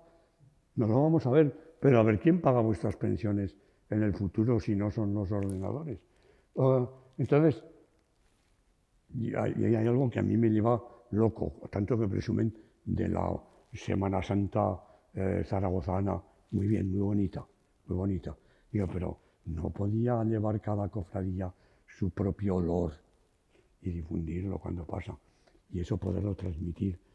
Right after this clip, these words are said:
eso todavía, bueno, ya veremos si no lo ven. Así es que, bueno, mm, se nos ha repetido la historia,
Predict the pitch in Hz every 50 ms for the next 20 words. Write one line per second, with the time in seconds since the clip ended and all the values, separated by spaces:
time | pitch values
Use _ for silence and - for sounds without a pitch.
0 | _ _ _ _ _ _ - 139 - - - 113 101 - 104 95 92 98 98 98
1 | 95 - _ _ _ _ _ _ - _ _ _ - - - - - - 220 190
2 | 123 107 110 101 107 101 101 101 - - - 92 92 98 98 95 87 80 71 71
3 | 71 - _ _ _ _ _ _ _ _ _ _ _ _ _ _ - - 110 107
4 | - - 139 143 139 - - 165 160 175 170 - - - - - - - - -
5 | _ _ - 147 143 143 147 180 202 233 - - - - - - - - - _
6 | _ _ _ _ _ _ _ _ _ _ _ _ _ _ _ _ - 143 139 135
7 | 135 143 139 131 135 135 131 131 123 - 139 123 123 123 117 - 147 143 143 143
8 | 131 135 131 104 139 139 131 120 127 120 120 113 113 117 110 110 113 104 - -
9 | - 117 117 110 113 113 110 107 101